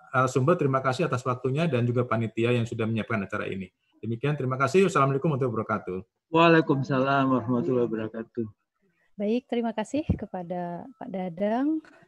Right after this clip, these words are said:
Speaker 3: Sebelum kita lanjutkan ke acara utama, saya akan mempersilahkan Ibu Aras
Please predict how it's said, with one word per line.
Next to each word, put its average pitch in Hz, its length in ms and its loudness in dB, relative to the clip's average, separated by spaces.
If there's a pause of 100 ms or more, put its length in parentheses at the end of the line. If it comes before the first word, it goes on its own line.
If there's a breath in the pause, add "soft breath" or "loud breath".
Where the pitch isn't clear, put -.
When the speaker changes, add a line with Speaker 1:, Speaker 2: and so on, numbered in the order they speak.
Speaker 3:
Sebelum 220 320 0
kita 226 240 -2
lanjutkan 233 560 0
ke 254 80 4
acara 208 880 2
utama, 214 800 0
saya 233 400 -2
akan 226 260 2
mempersilahkan 214 840 2
Ibu 214 400 2
Aras 214 480 4